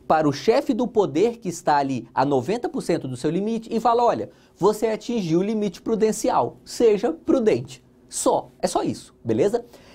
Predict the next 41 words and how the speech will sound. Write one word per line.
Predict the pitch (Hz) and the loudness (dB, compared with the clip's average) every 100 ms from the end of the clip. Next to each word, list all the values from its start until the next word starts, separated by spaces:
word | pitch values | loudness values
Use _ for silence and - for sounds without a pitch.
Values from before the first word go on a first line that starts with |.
| - - | -20 0
Esse | 233 277 269 | 2 2 0
limite | 240 226 240 | -2 -2 -4
prudencial, | - 156 160 160 170 160 | -4 0 0 2 2 2
ele | - 214 | 0 0
não | 226 220 | 0 0
tem | 220 | -2
sanção | 208 - 196 - 208 240 | 0 -2 -2 -2 -2 0
nenhuma, | 226 143 127 135 151 156 - | 0 -2 -2 -2 -4 -4 -8
não | - | -2
tem | 185 302 | 2 2
nada, | 180 123 - | 2 0 -2
é | |
só | 202 - 254 | -2 0 0
um | 285 | 0
aviso, | 269 170 147 113 | 0 2 0 0
é | - | -2
só | 170 247 | 2 2
o | |
Tribunal | 240 247 208 214 | 2 0 0 0
de | |
Contas | 180 208 | -2 -2
falando, | 208 190 | -2 0
"Olha, | 226 214 | 2 2
gestor | 147 139 143 | 0 0 -2
público, | 135 110 101 - - - | -2 -4 -6 -16 -18 -20
fica | - - 247 262 | -4 -2 2 2
ligado | 240 170 156 160 147 | 2 2 2 2 0
aí | 143 185 | 0 -2
que | 220 254 | -4 -6
você | 226 240 - 202 226 | -2 -4 -2 -2 -2
tá | 226 302 | -4 -6
ficando | - 330 262 392 | -2 -2 -2 -4
feio | - 262 | -2 -2
o | |
negócio | 254 240 233 | 0 -2 -2
pro | - | -4
seu | 220 | -4
lado", | 240 - - - - _ | -4 -4 -6 -18 -20 _
beleza? | 117 107 180 196 240 - _ _ | -2 2 2 0 -8 -14 _ _
Só | - - 302 | -4 0 2
isso. | 143 - - | 0 -4 -14